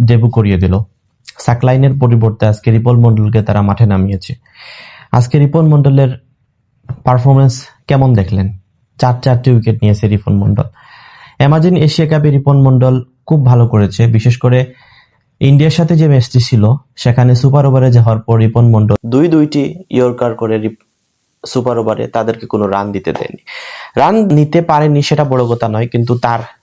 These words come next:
ডেথ ওভারে যে ইয়র্কারের যে অব-, ইয়র্কারের যে দক্ষতা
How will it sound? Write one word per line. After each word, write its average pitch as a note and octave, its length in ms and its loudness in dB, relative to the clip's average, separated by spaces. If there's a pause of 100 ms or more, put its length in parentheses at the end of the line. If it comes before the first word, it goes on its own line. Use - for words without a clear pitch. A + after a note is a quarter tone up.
(400)
ডেথ C3 320 -2
ওভারে B2 280 -2
যে G#2+ 180 -2
ইয়র্কারের A#2+ 540 -2
যে A2+ 160 -2 (640)
অব-, A2 220 -4 (580)
ইয়র্কারের C3 500 0
যে B2 120 -2
দক্ষতা A#2 520 -6